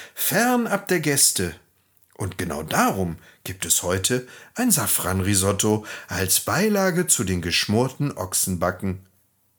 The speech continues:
Vom fernen Speisezimmer dringt gedämpft das Geschwätz von Robert in die Küche, der den Damen gerade detailliert die Größe und das Geniale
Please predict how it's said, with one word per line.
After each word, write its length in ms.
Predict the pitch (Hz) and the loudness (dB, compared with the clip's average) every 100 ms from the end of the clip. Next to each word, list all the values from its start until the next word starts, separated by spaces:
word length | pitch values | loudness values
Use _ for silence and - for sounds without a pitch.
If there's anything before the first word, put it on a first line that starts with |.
| _ _ _ - - - - | _ _ _ -16 -12 -12 -12
Vom 300 | - 156 170 | -2 0 2
fernen 540 | - 190 240 262 220 185 | 2 2 4 4 4 2
Speisezimmer 1120 | - - 120 127 127 127 - 127 120 123 123 - - _ - | 0 0 2 2 2 2 4 4 4 4 2 -4 -20 _ -6
dringt 480 | 120 139 156 156 - | -2 0 0 -2 -2
gedämpft 880 | 170 139 139 117 - - - - 104 | -2 0 2 2 2 0 -2 -2 0
das 220 | 101 - | 0 0
Geschwätz 640 | 104 - - 107 101 - | 2 0 2 0 2 0
von 300 | - 107 107 | 2 2 2
Robert 560 | 101 107 113 101 95 117 | 4 4 6 6 4 2
in 140 | 104 | 2
die 160 | 101 98 | 0 2
Küche, 440 | 117 - 123 117 - - - - | 0 2 2 2 -4 -16 -18 0
der 80 | 123 | 2
den 180 | 131 135 | 4 6
Damen 380 | 135 147 156 139 | 6 4 4 2
gerade 380 | 139 139 139 139 | 4 4 4 2
detailliert 1080 | 165 160 190 196 226 262 311 170 - - | 2 4 2 2 0 0 2 2 0 2
die 160 | 127 123 | -2 0
Größe 640 | 123 123 180 285 254 127 | -2 2 2 4 2 2
und 180 | 107 107 | 0 -2
das 200 | 117 - | 2 2
Geniale 960 | 139 139 143 147 202 285 294 160 95 82 | 2 -2 0 0 0 -2 0 2 0 -4